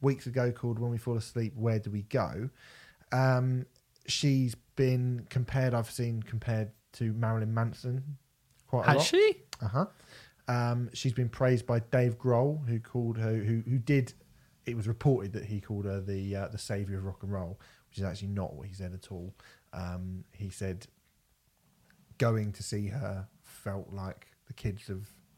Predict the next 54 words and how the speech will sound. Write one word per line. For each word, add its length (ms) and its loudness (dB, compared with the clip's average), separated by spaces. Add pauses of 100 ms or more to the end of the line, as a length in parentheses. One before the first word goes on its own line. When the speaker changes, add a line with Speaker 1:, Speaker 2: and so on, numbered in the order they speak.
(1700)
Speaker 1:
that 220 0
a-, 160 -4
his 180 -6
daughter's 400 -4
age 280 -6
had 220 -8
somebody 640 -6 (380)
that 80 -4
they 140 -4
could 140 -8
relate 260 -6
to 100 -12
in 60 -6
the 60 -8
same 220 -6
way 100 -6
as 80 -8
the 60 -16
kids 460 -12
who 120 -10
were 140 -8 (440)
that 240 -8
age 240 -8
when 120 -8
Nirvana 320 -8
came 260 -10
out 140 -10
had 100 -14
Speaker 2:
Yeah. 80 -10
Speaker 1:
something 180 -12
they 80 -16
could 240 -20
relate 220 -14
to. 100 -18 (320)
That's 200 -6
what 100 -18
Dave 180 -8
Grohl 140 -12
said. 200 -6 (240)
Flea 440 2
said 240 0
a 60 0
very 220 0
similar 280 -2
thing, 240 -4
that 80 -6
he 80 -8
was 120 -6
blown 240 -2
away 180 -2
by 200 -4
her. 120 -6 (480)
Um, 680 0 (720)
and 460 4